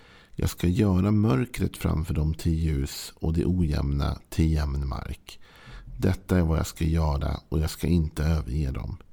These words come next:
Men de som litar till avgudabilder och säger till gjutna bilder, "Ni är våra gudar", de ska vika tillbaka och stå där med skam. Här talar Gud om att han ska leda oss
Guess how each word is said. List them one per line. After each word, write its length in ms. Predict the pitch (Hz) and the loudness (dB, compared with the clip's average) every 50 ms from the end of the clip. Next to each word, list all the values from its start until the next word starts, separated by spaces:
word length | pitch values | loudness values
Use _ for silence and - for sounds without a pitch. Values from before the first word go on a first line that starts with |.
| - - - - - - - - - - - | -20 -20 -20 -20 -20 -20 -20 -20 -20 -4 0
Men 100 | - 87 | 4 6
de 120 | 90 95 90 | 8 8 6
som 160 | - 90 87 | 6 4 4
litar 340 | 87 95 101 95 - - 85 | 4 4 4 2 2 0 -2
till 100 | - - | 0 2
avgudabilder 1120 | 78 92 90 92 - 87 80 - - - 98 95 98 98 95 90 95 92 90 - - - | 2 2 2 2 0 0 0 0 0 2 2 2 4 4 4 4 4 2 2 0 -2 -4
och 60 | 80 | -4
säger 240 | - - 85 85 82 | -2 0 0 0 0
till 140 | - - 80 | 0 0 2
gjutna 400 | 82 90 90 82 - - - 69 | 2 4 2 2 0 -2 -4 -2
bilder, 520 | 69 78 78 78 78 73 - 69 69 - - - | 0 0 0 0 0 -2 -2 -2 -4 -4 -4 -2
"Ni 340 | - 92 107 127 131 113 | 0 2 2 4 4 2
är 60 | 90 80 | 2 2
våra 300 | 78 76 73 71 - 69 | 0 0 -2 -2 -2 -4
gudar", 560 | - - 76 67 64 - - - - - - _ _ _ - | -4 -2 -2 -2 -2 -4 -6 -6 -6 -8 -12 _ _ _ -4
de 200 | - 92 90 92 | 0 2 2 2
ska 180 | - - 87 | 2 0 0
vika 320 | 82 82 87 87 - 80 82 | 0 2 0 0 -2 -6 -6
tillbaka 600 | - - - 85 78 78 - - - - - - - | -4 -4 -4 -2 -2 -2 -2 -4 -6 -8 -8 -8 -6
och 120 | - - | -6 -8
stå 300 | - - - 80 78 78 | -6 -4 -2 -2 0 0
där 280 | 76 - 57 55 60 - - | -2 -2 -4 -6 -6 -8 -10
med 360 | - - 73 69 65 60 - - - - - _ _ _ - | -8 -6 -4 -2 -2 -4 -6 -8 -12 -18 -20 _ _ _ -20
skam. 560 | - - - - - 87 78 67 62 65 - - - - - - - - _ _ _ _ _ _ _ _ _ _ - - - - - - - - - - - - | -16 -14 -12 -6 -4 -4 -2 -2 -4 -6 -8 -10 -14 -20 -20 -20 -20 -20 _ _ _ _ _ _ _ _ _ _ -20 -20 -20 -20 -20 -20 -20 -20 -20 -20 -12 -8
Här 120 | - - | -6 -2
talar 280 | - 147 143 135 135 139 | 0 2 2 4 2 2
Gud 320 | 143 - 110 92 85 80 | 2 4 4 4 4 4
om 100 | 80 78 | 2 2
att 100 | 80 - | 0 0
han 120 | - 85 | -2 -2
ska 180 | 82 - - 85 | -2 -2 0 0
leda 480 | 87 92 110 113 98 92 87 90 - - | 2 2 2 2 2 0 0 0 0 -2
oss 360 | - 80 80 - - - | -2 -4 -4 -6 -10 -12